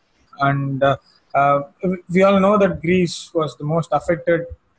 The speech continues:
in the two thousand and eight financial crisis that the entire world, uh, faced. So, uh, I'm sure all this has some kind of relation to eclipse, but I think that, uh, I'll kind of keep it,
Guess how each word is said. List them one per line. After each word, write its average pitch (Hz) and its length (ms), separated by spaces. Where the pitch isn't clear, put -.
in 170 240
the 156 100
two 165 200
thousand 165 300
and 160 240
eight 151 260
financial 151 480
crisis 147 460
that 143 260
the 143 80
entire 151 400
world, 151 400
uh, 131 320
faced. 156 500
So, 220 360
uh, 170 400
I'm 190 160
sure 226 200
all 196 160
this 208 180
has 175 300
some 170 220
kind 175 180
of 160 120
relation 165 380
to 160 60
eclipse, 156 360
but 170 240
I 165 80
think 170 220
that, 160 240
uh, 147 300
I'll 156 220
kind 190 200
of 185 140
keep 185 260
it, 170 240